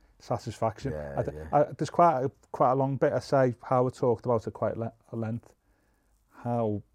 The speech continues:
Speaker 1: he'd done it as a player and walked around the pitch as a
Speaker 2: Yeah.
Speaker 1: player. Now he's watching the players and the satisfaction. I, it's quite, quite emotional. I mean,
Speaker 2: Yeah.
Speaker 1: Philip Carter's wife, she was crying in the director's box, really,
Speaker 2: Yeah,
Speaker 1: you know.
Speaker 2: just to
Speaker 1: And
Speaker 2: see
Speaker 1: John
Speaker 2: that.
Speaker 1: Mars,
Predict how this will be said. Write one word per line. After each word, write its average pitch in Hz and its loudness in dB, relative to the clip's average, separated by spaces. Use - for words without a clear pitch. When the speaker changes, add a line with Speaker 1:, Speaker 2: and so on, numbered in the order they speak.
Speaker 1:
he'd 123 -4
done 123 2
it 110 2
as 101 -2
a 117 -4
player 117 2
and 117 0
walked 110 0
around 107 -2
the - -16
pitch - -2
as 90 -6
a 82 -2
Speaker 2:
Yeah. 82 -4
Speaker 1:
player. 107 2
Now 107 -2
he's 104 -6
watching 104 -6
the 98 -6
players 101 -4
and 101 -10
the 95 -6
satisfaction. - -8
I, 104 -6
it's - -20
quite, 113 0
quite 107 -2
emotional. 101 -6
I 127 -6
mean, 135 -2
Speaker 2:
Yeah. 120 -2
Speaker 1:
Philip 202 0
Carter's 147 6
wife, 113 4
she 214 -4
was 202 -2
crying 147 4
in 202 -2
the 190 -2
director's 127 -4
box, - -18
really, 113 -6
Speaker 2:
Yeah, 120 -4
Speaker 1:
you 110 -4
know. 139 -6
Speaker 2:
just 104 -12
to 87 -14
Speaker 1:
And 120 -4
Speaker 2:
see - -2
Speaker 1:
John 160 4
Speaker 2:
that. 113 2
Speaker 1:
Mars, 160 -2